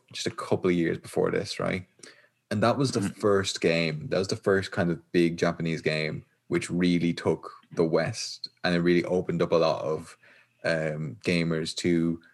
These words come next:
Speaker 1: different types of games and different kind of things. Like, people, like, they played arcades and, you know, they, they were into it. But there was very much this intention of, you know, like, Final Fantasy seven was the first one that came out. Like, there were six
Speaker 2: Mm-hmm.
Speaker 1: before that. And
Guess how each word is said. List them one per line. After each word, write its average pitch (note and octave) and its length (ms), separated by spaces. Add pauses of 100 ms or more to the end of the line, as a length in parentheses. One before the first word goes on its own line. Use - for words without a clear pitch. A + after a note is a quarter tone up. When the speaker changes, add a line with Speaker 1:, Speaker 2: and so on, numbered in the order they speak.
(300)
Speaker 1:
different G#2+ 300
types A#2 220
of A2+ 60
games G2+ 280
and F2+ 80
different F2 240
kind F2+ 100
of D#2 60
things. - 240
Like, E2+ 100
people, A2+ 500
like, A2+ 200
they B2+ 80
played G#2+ 220
arcades F#2 500
and, A#2 180
you E3 60
know, C#3+ 200 (240)
they, C#3 340
they D3 120
were D3+ 100
into C#3 300
it. - 120 (320)
But F2+ 280 (640)
there G#2+ 140
was G#2 160
very A2+ 300
much G#2+ 260
this F#2+ 140
intention F#2 380
of, E2 300 (440)
you F2+ 100
know, E2+ 140
like, F2+ 220
Final A2+ 160
Fantasy A#2 180
seven G2 400
was D#2+ 120
the F#2 80
first - 480
one D#2+ 380 (200)
that F2 120
came D#2+ 240
out. C#2+ 180 (280)
Like, F#2 140
there E2+ 80
were - 20
six G#2 400
Speaker 2:
Mm-hmm. G#2 80
Speaker 1:
before E2 320
that. - 180 (640)
And F2 520